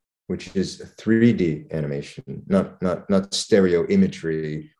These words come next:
which it can be. Any film can, you know, be made in or converted to, you know, three D with the glasses and that sort of thing. But I'm talking about, uh, in a virtual three D space versus two D animation, traditional animation, hand-drawn animation,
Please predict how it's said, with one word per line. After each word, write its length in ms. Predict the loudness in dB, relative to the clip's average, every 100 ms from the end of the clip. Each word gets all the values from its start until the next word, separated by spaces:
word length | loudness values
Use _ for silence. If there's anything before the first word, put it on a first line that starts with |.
| -14
which 240 | -12 -10 -10
it 100 | -6
can 260 | 0 2
be. 160 | 4 2
Any 220 | 2 0
film 220 | -2 -6
can, 280 | -4 -8 -6 -6
you 60 |
know, 60 | -4
be 180 | -6 -8 _ _ _ _ _ _ _ _ -10
made 300 | -2 0 -2 -6
in 220 | -8 -10 -20 _
or 140 | -8 -8
converted 420 | -6 -4 -2 -2
to, 320 | -2 -4 -4
you 120 | -6 -6
know, 120 | -6 -8 -14 -8
three 180 | -4
D 120 | 0 0
with 140 | -2
the 60 | -2
glasses 480 | -2 0 -2 -4 -6
and 80 |
that 140 | -6 -4
sort 140 | -8
of 40 | -6
thing. 80 | -6
But 80 |
I'm 120 | -6 -8
talking 340 | -8 -8 -6
about, 320 | -4 -4 -4 -10 -20 _ _ _ _ -20 -8
uh, 180 | -4 -2
in 160 | -2 -4
a 20 |
virtual 420 | -2 -2 -2 -4
three 240 | -2 -4
D 120 | -2 -4
space 500 | -6 2 4 4 -4
versus 680 | -2 2 2 2 -6 -6 _ _ -20
two 300 | -12 -2 0
D 240 | 2 0
animation, 580 | 0 -4 -4 -6 -8 -10
traditional 520 | -8 2 4 4 2
animation, 300 | -2 -4 -8
hand-drawn 460 | -2 0 2 0 -2
animation, 560 | -6 -10 -14 -12 -16